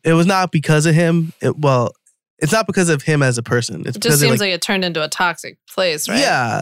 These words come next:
Speaker 1: yeah.
Speaker 2: Yeah.
Speaker 1: And, like, they killed
Speaker 2: Even more.
Speaker 1: third-party apps.
Speaker 2: Right.
Speaker 1: And, like,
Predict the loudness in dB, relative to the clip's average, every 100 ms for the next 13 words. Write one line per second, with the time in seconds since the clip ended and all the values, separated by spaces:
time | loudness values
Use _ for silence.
0 | -2 0 2 0 0 0 0 -2 0 0
1 | 2 0 2 0 2 2 0 0 -4 -6
2 | -8 _ -4 -2 0 -4 -6 0 2 2
3 | 2